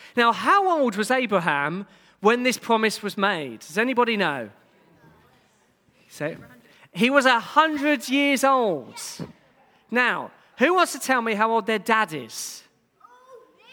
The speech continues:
Go on then. Go on then, Shifa. Forty? Forty-five? Fifty-five? Forty, sorry, Samson.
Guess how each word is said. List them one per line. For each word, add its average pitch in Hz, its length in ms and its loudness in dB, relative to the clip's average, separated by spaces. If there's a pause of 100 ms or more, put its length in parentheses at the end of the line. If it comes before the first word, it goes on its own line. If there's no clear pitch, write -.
(420)
Go 277 140 6
on 262 60 2
then. 254 160 2 (1600)
Go 247 120 0
on 247 40 4
then, 233 80 2
Shifa. 240 400 -6 (1400)
Forty? 339 600 4
Forty-five? 403 880 4 (1400)
Fifty-five? 208 800 0 (1040)
Forty, 330 340 4
sorry, 226 420 2
Samson. 160 500 -4